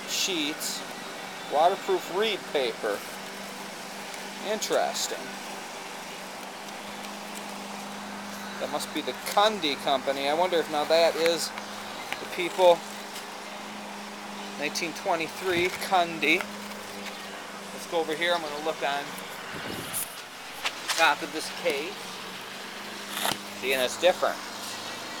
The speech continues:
It's a different name. Then who made the, the paper to sand the reed? I was hoping maybe that this was some type of, uh, maybe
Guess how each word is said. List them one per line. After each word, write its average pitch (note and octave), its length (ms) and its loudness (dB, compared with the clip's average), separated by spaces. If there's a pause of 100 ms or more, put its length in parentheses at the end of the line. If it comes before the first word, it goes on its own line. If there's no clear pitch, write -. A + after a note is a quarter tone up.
(440)
It's A#2+ 180 -6
a - 20 -8
different B2 300 -2
name. C3+ 300 4 (880)
Then C3 140 2
who C#3 100 0
made B2+ 240 6
the, A#2 220 10 (720)
the - 60 -4
paper C3 380 4
to A2+ 80 -2
sand A2+ 340 2
the A2 140 -4
reed? A#2 220 2 (640)
I A#2 40 -2
was B2+ 120 -4
hoping C#3 300 2
maybe B2 260 2
that A#2 140 0
this - 260 -2
was A#2+ 80 0
some A#2+ 220 2
type A#2+ 320 4
of, A#2 200 4
uh, A2 300 8 (3250)
maybe A2+ 180 -2